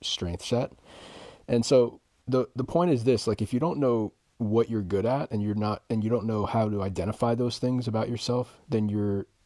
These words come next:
then you're not really working towards building those skills, right? So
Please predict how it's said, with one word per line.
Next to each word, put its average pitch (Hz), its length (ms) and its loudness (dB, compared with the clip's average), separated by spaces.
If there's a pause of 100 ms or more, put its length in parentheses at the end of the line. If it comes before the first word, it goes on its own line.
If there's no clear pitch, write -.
then 110 240 -2
you're 104 120 -2
not 131 200 0
really 127 200 0
working 110 380 -2
towards 104 360 0
building 104 360 -2
those 90 180 -4
skills, - 560 -6 (600)
right? 85 220 -6 (680)
So 110 320 2